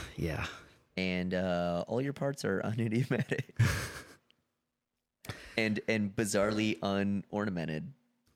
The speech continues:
Speaker 1: Yeah.
Speaker 2: Yeah.
Speaker 1: And, uh, well, yeah, and, and they, and they, they talked about that and how the dude's like, "Oh, yeah, it was weird figuring out some of the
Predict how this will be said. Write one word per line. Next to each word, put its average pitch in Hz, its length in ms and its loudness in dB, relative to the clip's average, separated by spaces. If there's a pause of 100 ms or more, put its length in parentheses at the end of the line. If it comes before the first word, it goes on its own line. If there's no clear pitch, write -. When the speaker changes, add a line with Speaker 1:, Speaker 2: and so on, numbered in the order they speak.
(160)
Speaker 1:
Yeah. 101 240 6 (240)
Speaker 2:
Yeah. 87 220 -4
Speaker 1:
And, 110 280 4
uh, 95 380 6 (480)
well, 196 100 6
yeah, 233 140 6
and, 139 220 6
and 143 180 8
they, 139 400 8
and 127 240 6 (100)
they, 127 440 4
they 131 180 6
talked 165 240 4
about 95 220 6
that 92 320 6
and 95 280 4
how 101 140 6
the 101 80 4
dude's 107 240 4
like, 104 160 4
"Oh, 127 140 6
yeah, 120 320 6
it - 80 4
was 107 160 2
weird 120 240 4
figuring 110 240 4
out 104 80 2
some 110 100 2
of 104 40 4
the 101 40 2